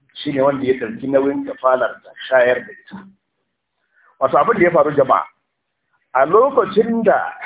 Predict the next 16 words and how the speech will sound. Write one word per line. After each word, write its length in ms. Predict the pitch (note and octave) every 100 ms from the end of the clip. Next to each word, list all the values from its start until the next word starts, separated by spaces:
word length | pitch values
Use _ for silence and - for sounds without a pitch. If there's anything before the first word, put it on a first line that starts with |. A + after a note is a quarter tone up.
| -
Hinna 540 | G3+ G3 F3 C3+ G2+ -
ta 100 | F3
haifi 800 | D#3+ C#3+ A#2 - E3 E3+ E3 _ _ _ - _ - _ - _ _ -
Maryam 480 | C#3+ F3 F3+ C#3 G#2+
alaihi 380 | A#2 D3 B2+ -
salam, 260 | G2 F2 D2 _ _ _ _ _ _ _ _ _ _ _ _ _ _
sai 120 | C#3+
ta 100 | C3+
ɗauke 380 | C3 B2+ C#3+ D#3+
ta, 240 | D3 C3+ - _ _ _ - - -
ta 80 | D3
kai 220 | D3+ E3
ta 120 | D3+
masallaci 680 | B2+ B2+ C#3 C#3+ C#3+ C#3 C3+
kamar 220 | A#2+ C3+
yadda 560 | F3+ F#3+ G3+ F#3+ E3